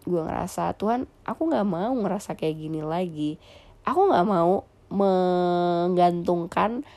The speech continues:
kebahagiaanku ke orang lain. Aku nggak mau ngerasa rejected.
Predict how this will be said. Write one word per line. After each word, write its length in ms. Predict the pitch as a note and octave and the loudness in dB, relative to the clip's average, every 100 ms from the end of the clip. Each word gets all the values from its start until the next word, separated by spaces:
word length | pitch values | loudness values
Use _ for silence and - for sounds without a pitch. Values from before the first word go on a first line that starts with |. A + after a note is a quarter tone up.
| - - - - | -20 -20 -12 0
kebahagiaanku 880 | G#3 F#3+ - F#3 E3+ D3+ D#3+ F#3 - | 2 4 2 2 2 0 0 -4 -2
ke 80 | |
orang 400 | - F3+ E3 E3 | 0 2 0 -2
lain. 400 | F3 F3 D3 D3 - _ - _ _ _ - - - | -2 -4 -4 -8 -12 _ -20 _ _ _ -20 -20 -12
Aku 240 | - A#3 A#3+ | -6 -2 0
nggak 160 | F#3+ | 0
mau 400 | E3+ D#3+ D#3+ E3+ | 0 -2 -2 -2
ngerasa 640 | F3 E3+ E3+ G3+ - E3 E3 | -4 -2 -2 -4 -6 -4 0
rejected. 640 | F#3 E3 E3 - - D3 | -2 -2 -6 -6 -8 -10